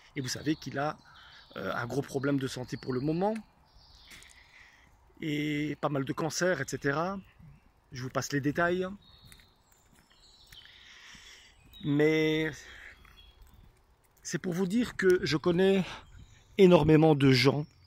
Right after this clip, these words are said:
qui sont aisés, qui ont vraiment tout pour normalement être heureux, et qui finalement ne le sont pas. Il y a un problème. C'est la mentalité, c'est le mindset,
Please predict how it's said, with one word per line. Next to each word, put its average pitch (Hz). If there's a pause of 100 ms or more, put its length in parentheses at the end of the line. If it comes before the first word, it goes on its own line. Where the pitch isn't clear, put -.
(1040)
qui -
sont -
aisés, 127 (1400)
qui -
ont 143
vraiment 127
tout 170 (180)
pour 139
normalement 165 (260)
être -
heureux, 165 (1600)
et 147
qui 180
finalement 196
ne 170
le 208
sont 147
pas. - (1500)
Il -
y 180
a -
un 208
problème. 123 (1400)
C'est -
la 175
mentalité, 135
c'est 190
le 214
mindset, 185